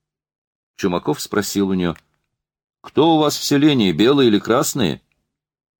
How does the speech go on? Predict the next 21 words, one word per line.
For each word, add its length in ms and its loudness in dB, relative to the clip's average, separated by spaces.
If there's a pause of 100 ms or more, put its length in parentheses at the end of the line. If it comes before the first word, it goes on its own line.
(220)
"А 180 -4
кто 280 -8
их 200 -10
разберет?" 760 -2 (280)
ответила 520 -4
она. 240 -4 (880)
"Давеча 520 0
были 220 0
казаки, 760 -2 (440)
а 140 -2
нынче 360 0
ночью 380 0
вроде 240 -2
красные 500 -2
пришли. 520 -8 (500)
Не 140 0
знаю, 480 -2
родимые, 680 -6 (100)
ничего 600 0
не 140 -2
знаю. 480 -4